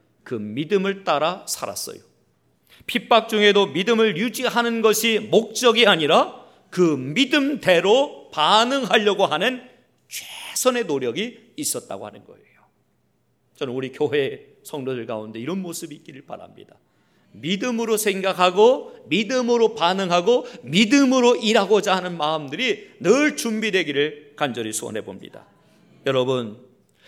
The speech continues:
여러분에게 주어진 일이 있어요. 여러분에게 그 주어진 그 일이 하나님이 기뻐하시는 일이 되려면 반드시 필요한 것이 있어요. 그것이 뭘까요?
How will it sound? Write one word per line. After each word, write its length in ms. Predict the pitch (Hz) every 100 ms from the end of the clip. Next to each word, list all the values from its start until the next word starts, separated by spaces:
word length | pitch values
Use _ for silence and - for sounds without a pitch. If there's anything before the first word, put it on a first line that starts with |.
| -
여러분에게 640 | 156 208 254 262 262 254
주어진 480 | 254 208 208 208 190
일이 140 | 180 190
있어요. 520 | - 113 104 98 - _ _ -
여러분에게 560 | 156 196 240 247 247 247
그 260 | 254 247
주어진 480 | 247 185 208 208 208
그 200 | - 311
일이 800 | 311 160 151 139 160 151 110 - -
하나님이 640 | - 226 269 277 277 269 269
기뻐하시는 840 | 247 240 254 233 226 220 208 208
일이 240 | 180 196 196
되려면 760 | 143 147 147 131 170 196 131 - -
반드시 720 | - 269 311 302 - 254 -
필요한 520 | - 226 202 190 208
것이 220 | 185 170
있어요. 320 | 226 - 101 - _ _ _ _ _ _ _
그것이 240 | - 151
뭘까요? 580 | 165 135 135 143 139 139